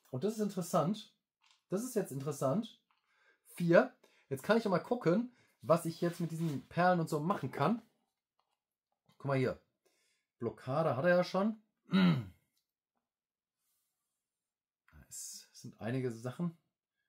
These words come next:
Livestream. Zwei grüne Perlen hätte er.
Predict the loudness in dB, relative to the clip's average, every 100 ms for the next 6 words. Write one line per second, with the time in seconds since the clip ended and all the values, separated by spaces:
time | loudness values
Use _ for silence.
0 | _ -18 -14 -12 -14 -16 -10 -6 -6 -6
1 | -12 _ _ _ _ _ _ _ _ _
2 | _ -18 -8 0 0 0 -4 -4 -6 -2
3 | 0 2 0 -6 -6 -4 0 0 0